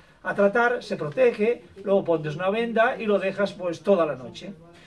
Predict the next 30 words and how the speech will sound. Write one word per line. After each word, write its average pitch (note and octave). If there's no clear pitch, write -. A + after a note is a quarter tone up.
Eh, A3+
si G#3+
sois D4
amantes D4
de C4+
las C4
plantas, B3
se G3+
puede A3
hacer A#3
esto C#4+
con G3
aceite F3+
de F3+
oliva, G#3+
o G#3+
incluso G3+
hirviendo. F3
Una D#3
vez G#3
hervido, A3+
calentito, G3
se G3+
pone F3
directamente G3
empapado F3+
en G#3
la F3
zona D3+
afectada. D3+